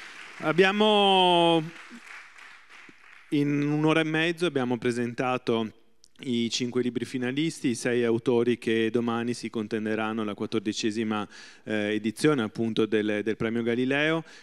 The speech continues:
A me non rimane che ringraziare i nostri autori, la, la giuria che ci ha seguito, che li ha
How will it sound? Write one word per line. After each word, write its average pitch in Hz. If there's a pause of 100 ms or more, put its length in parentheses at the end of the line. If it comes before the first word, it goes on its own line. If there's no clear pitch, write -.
(120)
A 113
me 127
non 127
rimane 120
che 107
ringraziare 113
i 110
nostri 113
autori, 143
la, 107
la 107
giuria 117
che 110
ci -
ha 107
seguito, 110
che 101
li 98
ha 98